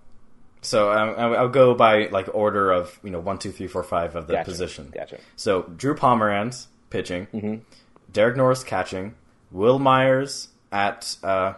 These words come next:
Speaker 1: first base.
Speaker 2: Yep.
Speaker 1: Ryan Schimpf at second.
Speaker 2: Nope.
Speaker 1: N-, <sighs> Carlos Asuato. No, he wasn't up.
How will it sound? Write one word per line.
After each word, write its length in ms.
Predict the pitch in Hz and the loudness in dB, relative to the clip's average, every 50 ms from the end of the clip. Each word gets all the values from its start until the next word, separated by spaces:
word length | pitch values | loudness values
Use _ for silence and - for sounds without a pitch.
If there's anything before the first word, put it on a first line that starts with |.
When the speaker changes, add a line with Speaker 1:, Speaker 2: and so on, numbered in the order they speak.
| - _ | -12 _
Speaker 1:
first 300 | - - 104 95 - - | -6 -6 -6 -6 -6 -6
base. 380 | 95 92 98 107 - - - _ _ _ _ _ _ | -4 -4 -4 -6 -8 -14 -20 _ _ _ _ _ _
Speaker 2:
Yep. 240 | 95 98 104 101 - _ - - - _ _ _ _ _ _ _ _ _ _ _ _ _ _ | -4 -2 -2 -4 -6 _ -18 -18 -18 _ _ _ _ _ _ _ _ _ _ _ _ _ _
Speaker 1:
Ryan 400 | - 92 92 110 117 127 135 143 | -14 -2 2 2 4 4 2 2
Schimpf 380 | 147 143 - - 143 131 135 - | -2 -4 -4 -4 -4 -4 -2 -2
at 140 | 143 131 135 | -2 -2 -2
second. 540 | - 131 117 107 - 113 117 127 123 - - _ - | 0 0 0 0 0 -4 -6 -6 -8 -12 -16 _ -4
Speaker 2:
Nope. 440 | 95 107 113 117 117 117 - - - _ _ _ _ _ _ _ _ _ - _ _ _ _ _ - | 2 4 4 4 4 2 -6 -18 -20 _ _ _ _ _ _ _ _ _ -20 _ _ _ _ _ -2
Speaker 1:
N-, 460 | 156 170 170 180 180 185 185 185 - - - - - - - _ _ _ _ _ - | 0 2 4 4 4 4 2 0 -4 -12 -20 -20 -20 -20 -20 _ _ _ _ _ -10
<sighs> 560 | - - - - - - - - - - - | -10 -8 -8 -10 -10 -12 -14 -16 -18 -16 -6
Carlos 280 | - - 151 143 - | 2 4 4 6 6
Asuato. 420 | 151 139 131 - 131 117 123 - - | 4 2 2 2 2 2 2 2 4
No, 260 | 147 143 127 117 104 | 6 6 8 8 6
he 100 | 98 135 | 4 0
wasn't 220 | 135 147 143 143 | -6 -6 0 4
up. 380 | 139 131 101 - - - - | 6 6 6 4 0 -6 -16